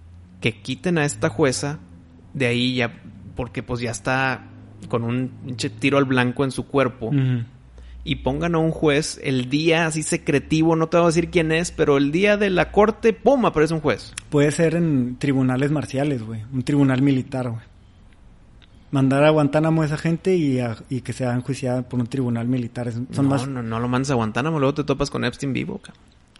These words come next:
Speaker 2: Seguramente ahí están todos, güey. O sea, y, ah, y preguntabas hace rato de que cuál es la intención de, de tenerlos ahí.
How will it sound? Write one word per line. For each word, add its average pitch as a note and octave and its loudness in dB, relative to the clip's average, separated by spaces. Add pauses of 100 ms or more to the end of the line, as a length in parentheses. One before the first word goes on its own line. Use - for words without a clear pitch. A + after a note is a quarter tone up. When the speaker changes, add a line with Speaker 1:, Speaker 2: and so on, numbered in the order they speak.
(300)
Speaker 2:
Seguramente D#3 2
ahí D3+ 2
están C3 -4
todos, B2 -6
güey. - -14
O B2+ -2
sea, D3 2
y, F3+ 2
ah, F3+ 4
y E3 4
preguntabas D3+ 4
hace E3 0
rato E3 0
de B2+ -4
que - -6
cuál C#3 0
es D#3 2
la D#3 4
intención C3 0
de, C#3 0
de A#2+ -8
tenerlos B2 -6
ahí. B2 -2